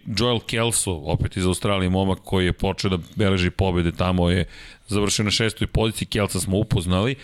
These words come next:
ali da istaknemo i ponovo u šampionatu Evrope, Fermin Aldeguer je završio sezonu gotovo savršeno, bio je na poziciji dva, Alonso Lopez je pobedio na Bosco Skuru, dva Bosco Skura, i, i Alonso Lopez ima odličnu sezonu, to su sve druge pozicije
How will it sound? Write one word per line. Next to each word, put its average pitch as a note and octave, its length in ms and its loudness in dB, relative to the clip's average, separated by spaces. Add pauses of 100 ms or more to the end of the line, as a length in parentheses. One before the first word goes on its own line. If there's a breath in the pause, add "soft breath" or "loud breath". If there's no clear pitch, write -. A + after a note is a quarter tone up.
(280 loud breath)
ali A2+ 260 0
da G#2+ 80 2
istaknemo G#2 600 0
i G2 440 2 (560 loud breath)
ponovo F#2 560 2
u F#2 40 2
šampionatu G2 520 0
Evrope, F#2+ 340 0
Fermin G2 360 0
Aldeguer F2 420 0
je E2 340 2
završio F2+ 400 -2
sezonu F2+ 420 0
gotovo E2 520 -4
savršeno, F#2+ 720 -2 (400 loud breath)
bio G2+ 200 0
je F#2+ 60 2
na F#2 80 2
poziciji F#2 420 -2
dva, G2+ 120 2
Alonso G2 360 2
Lopez F#2 400 0
je D2+ 60 -4
pobedio F2 580 -2
na D#2+ 140 -4
Bosco D#2+ 320 -4
Skuru, G2+ 300 0
dva F2+ 180 2
Bosco E2 300 -2
Skura, G#2 380 0 (500 loud breath)
i, A2 520 0
i G#2+ 40 2
Alonso A#2 340 0
Lopez C3 360 0
ima C#3+ 140 2
odličnu C3 300 0
sezonu, A2+ 420 0
to - 180 -2
su - 140 -6
sve G#2 160 0
druge G#2 280 -2
pozicije G#2+ 580 -2